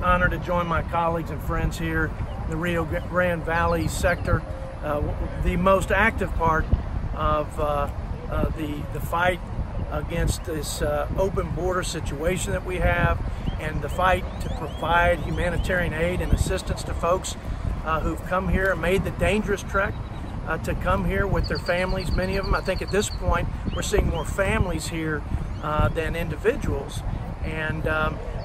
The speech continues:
you know, my takeaway is that the good people of the, um,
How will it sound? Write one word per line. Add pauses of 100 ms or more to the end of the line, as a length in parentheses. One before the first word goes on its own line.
you
know,
my
takeaway
is
that
the (420)
good
people
of
the, (300)
um,